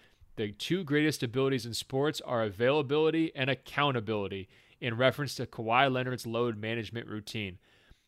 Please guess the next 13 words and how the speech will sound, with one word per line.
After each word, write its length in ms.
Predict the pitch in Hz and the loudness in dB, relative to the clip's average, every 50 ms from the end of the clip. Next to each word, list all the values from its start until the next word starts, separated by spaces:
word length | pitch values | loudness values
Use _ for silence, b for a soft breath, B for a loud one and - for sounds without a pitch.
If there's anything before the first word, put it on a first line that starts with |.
| b - | b -4
The 100 | 113 120 | 0 2
N 80 | 131 139 | 2 4
B 140 | 143 151 151 | 4 4 6
A 80 | 147 | 4
indicated 580 | 147 135 143 139 151 139 - 139 143 143 143 123 | 4 2 -2 -2 -2 -2 0 2 2 2 2 2
that 140 | 127 113 110 | 2 0 0
he 160 | 123 135 120 | 0 0 0
is 100 | 104 - | 0 -2
sitting 300 | - - 151 151 147 143 | -2 -2 -2 0 0 0
out 160 | 143 139 135 | 0 0 0
against 260 | 127 120 131 123 - | 0 -2 -4 -6 -4
the 100 | - 120 | -6 -6
Bucks, 440 | 101 117 123 131 143 139 - - | -2 2 2 2 2 2 -2 -10